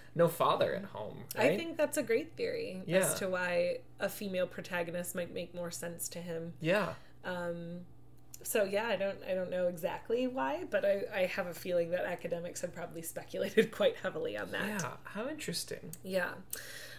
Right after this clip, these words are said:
Speaker 2: Um, so he and, um, his wife have three children. In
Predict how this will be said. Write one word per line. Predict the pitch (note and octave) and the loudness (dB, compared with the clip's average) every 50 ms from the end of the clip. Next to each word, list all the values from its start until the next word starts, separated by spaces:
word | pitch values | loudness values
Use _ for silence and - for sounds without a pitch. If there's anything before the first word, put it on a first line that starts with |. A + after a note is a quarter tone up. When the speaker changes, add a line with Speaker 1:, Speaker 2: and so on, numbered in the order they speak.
| - - | 2 6
Speaker 2:
Um, | - A3+ A3+ A3+ A3+ A3+ A3 | 8 10 10 8 8 4 2
so | - - - C4+ C4 | 6 10 12 12 12
he | A#3 - - - D4+ E4+ F#4 G4 G#4 G#4 C5 - - - - - - C4+ - - | 12 8 0 0 0 2 4 4 2 2 -2 -8 -12 -10 -8 -4 -2 -2 2 4
and, | B3 A#3+ A#3+ A#3+ A#3+ A#3+ A#3+ A#3 - - - - - - - | 6 6 6 4 2 2 0 0 -2 -4 -6 -8 -6 0 2
um, | G#3+ G#3 G#3 G3+ G3+ G3+ G3+ | 4 4 6 4 4 2 2
his | - B3 A#3+ A3+ | 2 4 4 6
wife | A3 G#3+ G3+ - | 6 4 4 4
have | - G#3+ G3 - | 2 0 0 0
three | - A3 B3 C#4 | 0 0 2 2
children. | C#4 - - G#3 F#3+ F#3 F#3+ F#3+ G3 A3 | 2 4 6 6 6 6 6 4 4 2
In | A3 A3 | 0 -2